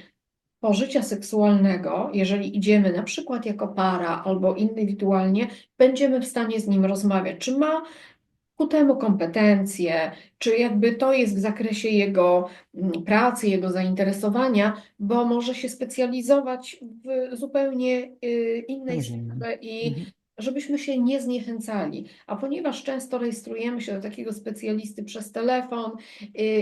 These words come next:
Speaker 1: i nas nie widać, więc może warto, żebyśmy na początku, y, dopytali, czy taki temat w ogóle jest do ruszenia u tego specjalisty. Jeśli nie, idźmy do seksuologa.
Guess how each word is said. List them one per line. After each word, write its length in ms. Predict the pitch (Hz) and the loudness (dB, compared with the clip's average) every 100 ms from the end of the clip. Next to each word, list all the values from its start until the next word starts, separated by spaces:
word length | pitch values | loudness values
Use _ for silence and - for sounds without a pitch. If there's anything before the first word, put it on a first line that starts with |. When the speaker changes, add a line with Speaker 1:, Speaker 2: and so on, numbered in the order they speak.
| 208 | 0
Speaker 1:
i 360 | 233 226 220 | -4 -4 -6
nas 220 | 240 240 262 | -6 -8 -8
nie 140 | 277 | -6
widać, 360 | 294 277 254 240 | -2 0 0 0
więc 220 | 269 269 | -8 -6
może 220 | 277 269 | -4 -2
warto, 340 | 269 269 269 247 | -2 -2 -2 -6
żebyśmy 320 | 240 214 226 | -6 -8 -10
na 100 | 226 | -10
początku, 600 | 220 233 220 208 220 208 - - _ - | -12 -10 -10 -6 -4 -4 -6 -20 _ -4
y, 20 | 196 190 190 185 | 2 4 4 0
dopytali, 720 | 202 233 233 - 233 220 208 | -4 -4 -6 -4 -4 -4 -6
czy 200 | - 202 - - | -6 -8 -8 -8
taki 300 | 262 285 - | -6 -6 -4
temat 360 | 214 196 185 | 0 0 -2
w 60 | 190 | -4
ogóle 300 | 214 220 208 | -4 -2 -2
jest 180 | 202 196 | -2 -2
do 140 | 190 | -2
ruszenia 480 | 190 185 190 185 165 | -2 -6 -6 -6 -8
u 100 | - | -10
tego 220 | 180 170 | -10 -10
specjalisty. 640 | - 170 - 147 165 - | -12 -16 -14 -14 -12 -6
Jeśli 360 | 214 277 277 226 | -6 -6 -4 -2
nie, 180 | 214 220 | 0 -2
idźmy 360 | 202 - 196 | -8 -12 -8
do 120 | 185 | -8
seksuologa. 800 | 175 185 - 170 165 165 87 139 | -8 -12 -12 -10 -8 -10 -12 -14